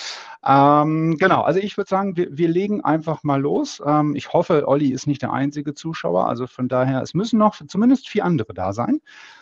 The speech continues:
Ähm, vielleicht schreibt ihr auch kurz, äh, dass ihr da seid, wo ihr herkommt und, äh, den Namen sehen wir dann ja automatisch über die Kommentare.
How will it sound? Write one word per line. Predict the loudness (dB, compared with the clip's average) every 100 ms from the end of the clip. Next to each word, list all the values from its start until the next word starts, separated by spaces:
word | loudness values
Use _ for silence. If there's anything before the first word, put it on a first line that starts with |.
| -2
Ähm, | 2 2
vielleicht | 0 0 0 -2
schreibt | -6 -4
ihr | -2
auch | -2 -2
kurz, | -4 -4 -6 -12
äh, | -6 -2 -2 -4 _ _ _
dass | 0 0 2
ihr | 0 4
da | 4 4
seid, | 4 2 0
wo | -4 -6
ihr | -4
herkommt | -4 -4 -4 -4 -6
und, | -8 -8 -10
äh, | -12 -12 -10
den | -4 0
Namen | 0 0 -2
sehen | -2 -2
wir | -2
dann | -2 -2
ja |
automatisch | -4 -4 -6 -6 -6 -8
über | -12
die |
Kommentare. | -10 -8 -8 -8 -8 -8